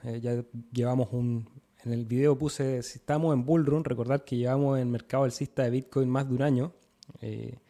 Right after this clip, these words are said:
como que todo el mundo espera que pase algo más. Eso creo que hay que, hay que medirlo. Como inversionistas creo que hay que empezar a medirlo. Eh, porque yo en algún momento he hecho la lectura de que estamos en un ciclo adelantado,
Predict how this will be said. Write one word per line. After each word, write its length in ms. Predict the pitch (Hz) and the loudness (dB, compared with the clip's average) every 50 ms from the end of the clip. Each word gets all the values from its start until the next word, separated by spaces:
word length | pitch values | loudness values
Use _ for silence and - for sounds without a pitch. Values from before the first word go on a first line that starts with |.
| _ _ _ - - - _ _ _ | _ _ _ -20 -20 -20 _ _ _
como 180 | - 127 120 | -4 -2 0
que 60 | 123 | 2
todo 120 | 131 139 165 | 4 6 6
el 60 | 175 | 6
mundo 220 | 170 170 180 180 | 6 6 4 4
espera 260 | 170 - - 170 175 165 | 4 4 4 4 4 4
que 100 | 147 143 | 4 4
pase 200 | 165 170 - 170 | 2 2 2 2
algo 220 | 170 170 156 139 | 2 4 4 6
más. 300 | 143 151 - - - - | 6 4 4 2 -4 -6
Eso 340 | 135 139 135 - 143 135 131 | -6 -6 -4 -4 -4 -6 -2
creo 200 | - 143 139 135 | 0 0 0 2
que 200 | 131 139 135 135 | 2 0 0 0
hay 140 | 139 139 131 | -2 -2 -2
que, 140 | - 135 127 123 - | -4 -4 -6 -6 -8
hay 140 | 139 135 135 | -6 -6 -6
que 160 | - - 139 | -4 -2 0
medirlo. 560 | 131 127 127 143 143 131 123 120 117 110 - | 2 4 6 4 6 4 4 2 2 0 -2
Como 180 | - - 123 123 | -6 -2 0 2
inversionistas 580 | 127 127 127 - - 127 127 143 143 - - 143 | 2 2 2 0 0 0 0 0 -2 -4 -8 -4
creo 160 | - 143 135 | -2 -2 0
que 80 | 127 | 0
hay 60 | 131 131 | -2 -2
que 80 | - | -4
empezar 320 | 123 - - - - 139 131 | -6 -6 -6 -6 -4 -2 -2
a 40 | |
medirlo. 420 | 127 123 123 127 131 143 156 180 - - - - - - - - - - - _ _ _ _ | 0 0 0 0 0 0 -2 -4 -6 -12 -20 -20 -20 -20 -20 -20 -20 -20 -20 _ _ _ _
Eh, 340 | - 127 117 117 113 113 117 117 123 131 131 - _ _ _ _ _ _ _ _ | -12 -10 -8 -8 -8 -8 -8 -10 -10 -12 -14 -16 _ _ _ _ _ _ _ _
porque 640 | - 131 135 135 - - - 156 156 165 175 180 - - _ _ _ _ _ _ _ _ _ _ _ - | 0 0 0 0 -2 -6 -4 -2 0 0 0 -2 -6 -12 _ _ _ _ _ _ _ _ _ _ _ -10
yo 200 | 143 123 135 143 | -4 -2 0 0
en 40 | 147 | 0
algún 160 | 143 143 147 | 2 2 2
momento 380 | 147 147 151 151 - 156 156 - | 2 2 2 2 0 -2 -2 0
he 160 | 143 147 139 | 2 2 2
hecho 200 | 156 151 - 160 | 2 2 0 -2
la 100 | 156 143 | 0 0
lectura 400 | 143 139 135 - - 151 147 147 | 0 0 -2 -2 -2 0 0 2
de 100 | 147 143 | 0 0
que 100 | 131 131 | -2 -4
estamos 280 | - - - 139 139 139 | -6 -4 -4 -2 0 0
en 60 | 135 | -2
un 80 | 131 | -2
ciclo 280 | 127 - 147 131 135 135 | -4 -4 -6 -2 -2 0
adelantado, 760 | 131 131 127 123 120 117 - 135 131 135 147 175 180 - _ | 0 0 0 -2 -4 -4 -2 -2 0 0 -2 -4 -6 -10 _